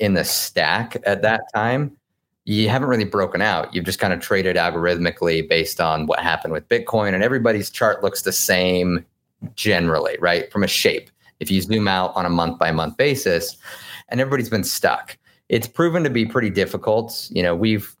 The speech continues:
w-, l-, look how much we've grown, but look how little, you know, credit we've gotten for it. And there's others that have, you know, are in similar boats. I think the other thing too is from a balance sheet point of view,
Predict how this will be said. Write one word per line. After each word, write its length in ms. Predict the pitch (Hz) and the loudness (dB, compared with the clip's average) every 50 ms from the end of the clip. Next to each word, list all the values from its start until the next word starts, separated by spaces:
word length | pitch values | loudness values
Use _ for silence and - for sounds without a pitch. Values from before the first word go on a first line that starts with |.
| _ - | _ -6
w-, 220 | 110 113 107 - | -4 -2 -2 -2
l-, 400 | - 110 113 - - 110 117 117 | -2 0 0 0 2 0 0 0
look 180 | 120 131 131 - | 0 0 0 0
how 60 | 151 | 0
much 180 | 143 131 - | 0 0 0
we've 160 | - 113 104 - | -2 -4 -4 -2
grown, 640 | - 127 156 170 156 120 101 95 92 92 92 95 - - - - - _ _ | 0 0 2 2 2 0 0 0 0 0 -2 -2 -4 -8 -20 -20 -20 _ _
but 80 | - 117 | -2 0
look 220 | 113 113 113 113 | 2 0 0 0
how 160 | - 113 107 | 0 0 0
little, 680 | 104 101 101 110 104 101 98 98 92 90 87 90 92 _ _ _ | 0 2 2 2 2 4 4 4 2 2 0 -2 -6 _ _ _
you 140 | - 98 101 | -2 0 2
know, 140 | 98 90 87 | 2 2 2
credit 540 | - - - - 117 101 92 87 87 - - | 0 -4 -6 -2 0 0 2 2 0 0 -2
we've 180 | 90 87 82 | -4 -4 0
gotten 260 | - 90 82 - - - | 0 0 0 0 -2 -6
for 260 | - 82 82 80 78 | -2 0 2 2 2
it. 80 | - - - | 0 0 0
And 260 | 110 110 104 98 - - | 0 2 0 0 -2 -2
there's 200 | - 110 110 - | -2 -2 0 0
others 500 | - 117 127 113 98 85 80 - - - | 0 0 2 2 2 0 -2 -4 -6 -4
that 120 | - 95 90 | -2 0 0
have, 140 | 87 85 - - _ | 0 0 -4 -12 _
you 140 | - 95 95 | -2 0 0
know, 60 | 90 | 2
are 160 | 90 87 92 92 | 2 2 2 2
in 100 | 90 82 | 2 0
similar 380 | - - 98 92 90 85 80 | 0 0 2 2 2 2 0
boats. 500 | 78 - 78 76 - - - - - - _ _ _ _ - - - - _ - | 0 0 0 0 0 -4 -6 -10 -12 -12 _ _ _ _ -20 -20 -20 -20 _ -4
I 80 | - 127 | -2 0
think 180 | 139 165 151 | 0 0 0
the 120 | 127 123 120 | 0 0 2
other 180 | 120 123 127 | 2 2 0
thing 260 | 123 - 120 104 95 87 | 0 0 -2 -2 -2 -2
too 300 | - - 110 107 104 98 | -2 0 0 2 4 4
is 440 | 95 92 87 87 87 85 - - - _ _ _ _ _ _ | 4 4 2 2 0 -2 -6 -10 -14 _ _ _ _ _ _
from 140 | - 113 110 | -4 -2 -2
a 40 | 101 | 0
balance 360 | 107 101 104 110 110 104 - | 0 2 2 2 0 -2 -4
sheet 200 | - 104 92 98 | -4 -6 -4 -2
point 200 | - 104 95 92 | -2 0 0 0
of 60 | 85 | 0
view, 380 | 82 87 87 87 85 87 - | 0 0 2 2 2 0 -2